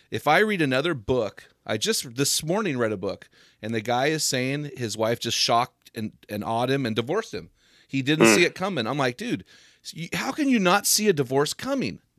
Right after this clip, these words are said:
Speaker 1: unless you're completely in la la land?" There's enough sheeple out there.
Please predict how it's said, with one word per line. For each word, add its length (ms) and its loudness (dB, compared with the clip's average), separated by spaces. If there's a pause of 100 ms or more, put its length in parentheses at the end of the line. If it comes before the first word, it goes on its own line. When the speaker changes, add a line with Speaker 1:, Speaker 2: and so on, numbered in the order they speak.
(180)
Speaker 1:
unless 260 -2
you're 80 0
completely 640 -4
in 140 0
la 200 2
la 200 -2
land?" 360 -6 (300)
There's 200 -6
enough 200 -4
sheeple 580 0
out 200 -2
there. 320 -4